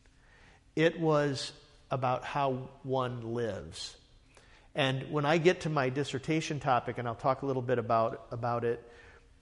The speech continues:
that was a key thing for the early Christians in Alexandria. How do we live? Do the Christians live differently than the pagans, for example?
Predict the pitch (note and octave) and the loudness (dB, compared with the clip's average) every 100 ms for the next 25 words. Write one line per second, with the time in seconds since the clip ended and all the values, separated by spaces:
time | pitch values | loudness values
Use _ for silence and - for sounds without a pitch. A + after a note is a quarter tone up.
0 | - C#3 C#3+ F3+ F3+ D#3 C3 A#2 - - | -6 4 6 8 6 4 2 -4 -6 -4
1 | E3 E3 E3+ F3 F#3 - E3 D3 C#3+ C3+ | -2 0 0 -2 -4 -2 0 2 0 -4
2 | - B2+ B2 B2+ C3 B2 - C3+ - C3+ | -2 -2 0 0 0 -2 -2 -4 -4 -6
3 | B2 A#2 A2 A2 A2 G#2+ - C3+ F#3 C#3+ | -6 -6 -6 -4 -6 -6 -6 -6 -6 -6
4 | G#2 F2+ G2+ A#2 - - - _ - _ | -4 -4 -6 -10 -16 -20 -20 _ -20 _
5 | _ _ - - D3+ E3 D3+ D3 C#3 C#3 | _ _ -16 -4 -2 0 -2 -2 -2 -2
6 | C3 B2 C3 C3 G2+ F#2+ - - - E3 | -2 -2 0 -2 -2 -8 -20 -20 -2 0
7 | D3 - - F3+ F3 - G3+ F#3+ - D3 | 0 -2 0 0 0 0 0 0 -2 0
8 | D3 D3 C3+ C3 A#2+ D#3+ D#3+ - B2+ - | 2 0 -4 -8 -2 0 0 -2 -4 -4
9 | A2+ A2 A2+ B2+ - _ _ _ _ _ | -6 -4 -6 -8 -12 _ _ _ _ _
10 | C#3+ C3 B2+ B2+ C3+ C3+ - G3+ A3+ C3+ | -8 -2 0 -2 -4 -6 -2 -2 0 -4
11 | F2+ G#2+ - G#2+ G#2+ A2 F#2+ - C#2+ - | -8 -12 -10 -8 -8 -10 -10 -10 -12 -14